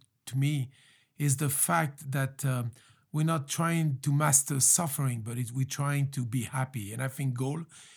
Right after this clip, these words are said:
is one of the, uh, tool to get happy, and not relatively happy, but absolutely happy.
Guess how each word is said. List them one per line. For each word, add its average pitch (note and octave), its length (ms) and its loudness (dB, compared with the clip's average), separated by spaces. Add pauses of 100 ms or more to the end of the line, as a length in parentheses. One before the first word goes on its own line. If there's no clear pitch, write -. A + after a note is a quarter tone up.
(260)
is C#3 220 4
one D3+ 300 2
of C3+ 140 2
the, C3 320 0 (400)
uh, A#2 240 -4 (480)
tool G3 280 2 (680)
to C#3 100 -2
get C3 340 -2 (460)
happy, - 520 -6 (280)
and D3 140 4
not E3+ 320 2 (720)
relatively D3 600 2
happy, C#3 400 -2
but G#2 220 -12
absolutely B2 680 -4
happy. - 340 -14